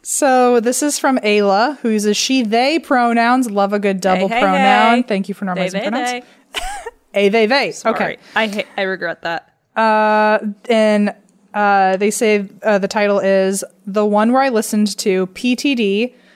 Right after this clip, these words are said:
Speaker 1: and That's Why We Drink episode, and got attacked at work. And
Speaker 2: Uh-oh.
Speaker 1: I'm not saying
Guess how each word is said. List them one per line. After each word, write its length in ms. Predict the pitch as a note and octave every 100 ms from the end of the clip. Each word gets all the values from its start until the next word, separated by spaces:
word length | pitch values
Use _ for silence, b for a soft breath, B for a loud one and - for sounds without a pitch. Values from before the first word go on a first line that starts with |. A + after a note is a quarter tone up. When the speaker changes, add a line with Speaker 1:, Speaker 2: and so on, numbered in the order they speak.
| b b -
Speaker 1:
and 240 | G3+ G3+
That's 180 | G3+ G3+
Why 100 | A#3
We 80 | A3+
Drink 200 | F#3+ F#3
episode, 480 | F3+ F3+ - F3 F3
and 140 | F#3+
got 180 | F#3 F3
attacked 380 | F3 - E3+ -
at 140 | F3
work. 400 | E3 - E3+ - _ _ _ _ _ _
And 400 | G#3+ G3+ G3+ G3+
Speaker 2:
Uh-oh. 240 | G#3 G#3 G3
Speaker 1:
I'm 160 | A3 A3
not 200 | A#3 A#3+
saying 420 | B3+ A#3+ A#3